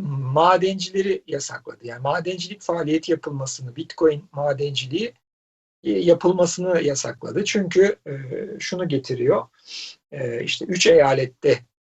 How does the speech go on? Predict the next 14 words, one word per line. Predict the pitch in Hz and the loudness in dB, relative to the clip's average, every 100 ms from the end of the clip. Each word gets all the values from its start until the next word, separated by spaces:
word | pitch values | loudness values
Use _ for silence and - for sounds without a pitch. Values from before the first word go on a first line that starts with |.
| _ _ _ _ _ _ | _ _ _ _ _ _
bunu | 127 | -6
özellikle | 123 120 123 123 123 | -4 0 -2 -2 -2
yasakladı. | 123 127 123 123 123 117 202 208 | -2 -2 -4 -4 -6 2 4 4
İki | 165 - 226 | 0 0 4
eyalette | 180 165 139 131 131 _ 208 226 | 6 4 4 0 -4 _ 0 2
Bitcoin | 175 175 175 165 143 | 0 -2 0 0 0
madencileri, | 147 147 147 143 120 139 | -2 2 4 2 -2 -2
yani | 170 123 123 | -2 -4 -8
bu | 117 | -8
büyük | 135 135 | -8 -8
bilgisayarlarla | 127 123 127 131 123 123 127 120 113 - _ _ _ _ _ _ | -10 -6 -2 -2 -2 -2 -4 -4 -8 -14 _ _ _ _ _ _
çalışan | - 139 120 127 - | 2 4 2 0 -2
işletmeler, | 165 - 160 - 131 143 233 - _ _ _ _ _ _ _ | 0 4 4 4 -2 0 0 -2 _ _ _ _ _ _ _
e, | - | -4